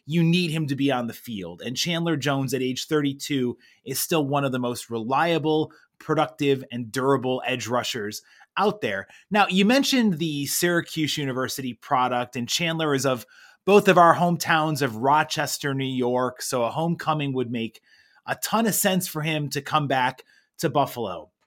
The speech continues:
There really was a very inspiring quote. I, maybe I'm reading between the tea leaves too much, but there was a podcast, uh, featuring Jordan Schultz where Chandler Jones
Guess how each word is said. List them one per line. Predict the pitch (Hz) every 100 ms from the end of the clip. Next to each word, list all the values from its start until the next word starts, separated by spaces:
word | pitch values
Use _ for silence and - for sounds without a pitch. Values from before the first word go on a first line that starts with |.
| _ _ _ _ -
There | 127 208
really | 214 180 226 262
was | 208 147
a | 135
very | 113 156 202
inspiring | 170 139 - 156 165 156 139
quote. | - - 147 131
I, | 156
maybe | 151 175 247 285
I'm | 208
reading | 196 180
between | 170 170
the | 143
tea | 135 151 143
leaves | 123 110 -
too | - 131
much, | 92 92 - - - _
but | 175 160
there | 190
was | 185 165
a |
podcast, | 160 - 240 220 - 147 131 131 - _ _ -
uh, | 131
featuring | - 175 170 165 131
Jordan | 156 170 147
Schultz | - - 156 113 - -
where | 123 135
Chandler | - 170 165 170
Jones | 139 135 143 135 127